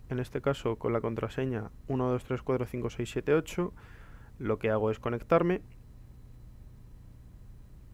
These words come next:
Esta contraseña se queda almacenada en el registro de contraseñas guardadas de Windows.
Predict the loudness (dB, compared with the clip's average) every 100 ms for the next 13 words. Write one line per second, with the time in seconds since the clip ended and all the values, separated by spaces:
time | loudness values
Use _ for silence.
0 | -16 -18 -18 -18 -18 -18 -18 -18 -18 -18
1 | -18 -18 -18 -18 -6 0 4 6 6 4
2 | 4 4 2 2 4 8 10 8 4 2
3 | 6 8 8 6 4 2 0 0 2 2
4 | 4 2 2 2 2 2 2 4 6 8
5 | 6 6 4 4 6 6 4 2